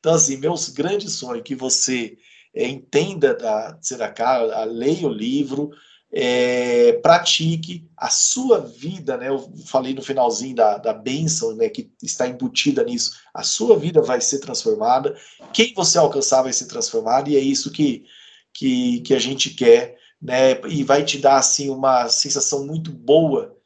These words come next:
né, pra você saber que aquele recurso, aquela prosperidade que você tá vivendo não tá te levando pra perdição, né, pro mau caminho ali, porque você está sendo bênção na vida dos outros. Aí você vai,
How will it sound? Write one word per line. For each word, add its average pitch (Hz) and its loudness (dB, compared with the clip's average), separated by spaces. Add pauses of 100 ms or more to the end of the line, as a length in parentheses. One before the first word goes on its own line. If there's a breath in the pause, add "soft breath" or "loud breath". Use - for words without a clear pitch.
(180)
né, 120 -8
pra 135 -6
você 127 -6
saber 135 -2
que 135 -4
aquele 120 -4
recurso, 135 -2
aquela 127 -4
prosperidade 135 2
que 127 -8
você - 0
tá 135 2
vivendo 131 -8
não 156 -4
tá 143 0
te 143 -4
levando 131 -2 (500 soft breath)
pra 127 2
perdição, 135 2
né, 117 -4
pro 117 -10
mau 123 4
caminho 127 -6
ali, 117 0
porque 139 -8
você 139 -2
está 135 -6
sendo 151 -4
bênção 165 -4 (380 soft breath)
na 135 2
vida 139 -4
dos 147 -2
outros. 123 -6
Aí 139 -2
você 175 0
vai, 151 4